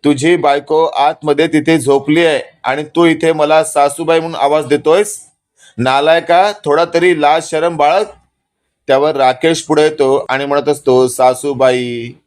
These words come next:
अहो, का म्हणतोय मी तुम्हाला सासूबाई, कळतंय का तुम्हाला? तुमच्या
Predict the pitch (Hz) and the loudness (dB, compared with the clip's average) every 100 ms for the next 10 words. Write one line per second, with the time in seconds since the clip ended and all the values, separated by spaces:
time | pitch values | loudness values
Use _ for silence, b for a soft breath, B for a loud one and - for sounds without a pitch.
0 | _ _ _ _ 143 160 - 143 175 190 | _ _ _ _ -4 -4 -2 0 0 -2
1 | 190 170 190 190 185 180 180 175 175 170 | -6 -2 0 0 -2 0 0 0 -2 -4
2 | 175 156 156 156 143 - 160 156 151 147 | -2 -2 -2 0 0 0 0 0 -2 -2
3 | 139 139 165 196 - _ _ _ _ _ | 0 0 0 -4 -12 _ _ _ _ _
4 | _ b - 147 147 147 170 | _ b 0 0 0 0 2